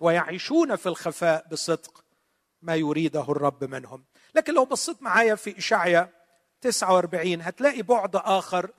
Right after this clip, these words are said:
كيف كان يتصرف المسيح وهو يحبط. تحتاج تكون على دراية بقصائد العبد المتألم في سفر إشعياء،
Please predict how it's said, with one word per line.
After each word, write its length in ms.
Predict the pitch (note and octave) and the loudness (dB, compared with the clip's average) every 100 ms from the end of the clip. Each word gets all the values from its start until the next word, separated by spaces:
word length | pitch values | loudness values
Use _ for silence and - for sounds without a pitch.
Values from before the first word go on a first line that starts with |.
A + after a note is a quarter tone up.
| _ _ - | _ _ -2
كيف 240 | D4+ - | -2 -2
كان 360 | C#4 B3 B3 A#3 | -2 0 0 -2
يتصرف 600 | A3+ G3+ A3 A3 G3+ G3+ | -2 0 2 4 2 -2
المسيح 640 | F3 E3+ - F#3 D#3 - _ _ _ _ | -4 -4 -2 -2 -4 -8 _ _ _ _
وهو 320 | F3 E3 E3 | 4 6 8
يحبط. 720 | D#3+ D3+ - - B2+ _ - _ _ _ _ _ _ _ _ _ _ _ _ _ | 8 6 2 -10 -12 _ -20 _ _ _ _ _ _ _ _ _ _ _ _ _
تحتاج 340 | - - C4+ C4 | -16 -4 -2 -2
تكون 500 | B3+ - B3+ B3 A#3+ | -6 -2 0 0 -2
على 260 | - F#3+ G#3+ | -2 2 2
دراية 580 | G#3 G#3 G#3+ A3 G#3+ A3 F#3+ | 2 4 6 6 4 0 -2
بقصائد 800 | G3+ F#3+ G3 - A#3+ A#3 A3+ F#3 | -2 0 -2 0 2 2 0 -2
العبد 540 | F#3 D#3 D3+ G3+ - | 0 0 0 0 -2
المتألم 800 | G#3 F#3 F3+ - F3 F#3+ G3 F3 | -4 -4 -6 -4 -2 0 2 2
في 200 | F3+ - | 0 -8
سفر 360 | D#3 G#3+ G3+ G#3 | -4 -4 -4 -6
إشعياء، 760 | F#3 - D#3+ E3 F3 D#3+ E3+ | -4 -4 -2 2 4 4 2